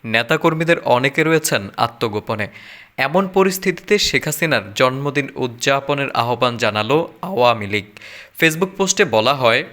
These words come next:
আগামী আঠাশ সেপ্টেম্বর বঙ্গবন্ধু শেখ মুজিবুর রহমানের কন্যা আওয়ামী লীগের সভাপতি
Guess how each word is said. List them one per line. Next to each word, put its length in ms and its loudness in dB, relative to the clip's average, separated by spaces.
আগামী 400 0
আঠাশ 300 2
সেপ্টেম্বর 640 0
বঙ্গবন্ধু 680 -2
শেখ 320 -2
মুজিবুর 340 -2
রহমানের 480 -2
কন্যা 460 0
আওয়ামী 380 6
লীগের 240 0
সভাপতি 800 0